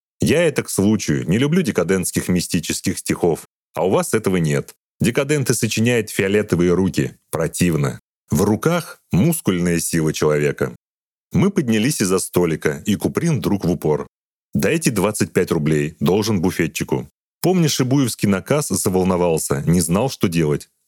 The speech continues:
«А рассказ будет?» «Рассказа ещё нет, но я напишу». С грустью отдал двадцать пять рублей. «Пошли». На улице все почтительно раскланивались с Куприным.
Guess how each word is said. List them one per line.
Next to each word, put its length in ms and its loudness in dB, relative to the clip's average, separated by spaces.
«А 80 0
рассказ 380 -2
будет?» 300 2
«Рассказа 460 0
ещё 220 0
нет, 300 2
но 100 2
я 160 2
напишу». 540 0
С 80 -4
грустью 560 2
отдал 300 2
двадцать 440 -2
пять 220 0
рублей. 400 -2
«Пошли». 400 -4
На 120 2
улице 580 0
все 180 -2
почтительно 680 -2
раскланивались 800 0
с 60 -12
Куприным. 560 -2